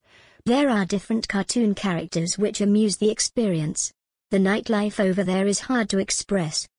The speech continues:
The fireworks, events, and safari enchant the cravings of the tourist. Three. SeaWorld.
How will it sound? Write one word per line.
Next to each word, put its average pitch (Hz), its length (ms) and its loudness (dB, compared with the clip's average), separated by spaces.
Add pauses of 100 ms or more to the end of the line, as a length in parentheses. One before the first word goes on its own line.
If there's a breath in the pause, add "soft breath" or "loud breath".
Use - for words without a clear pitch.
(280)
The 202 100 0
fireworks, 170 760 -2 (180)
events, 214 640 -2 (180)
and 185 140 2
safari 190 540 0
enchant 202 540 0
the 202 80 -4
cravings 214 540 0
of 202 140 -6
the 208 100 -2
tourist. 165 640 -4 (600)
Three. 202 500 0 (420)
SeaWorld. 165 640 -2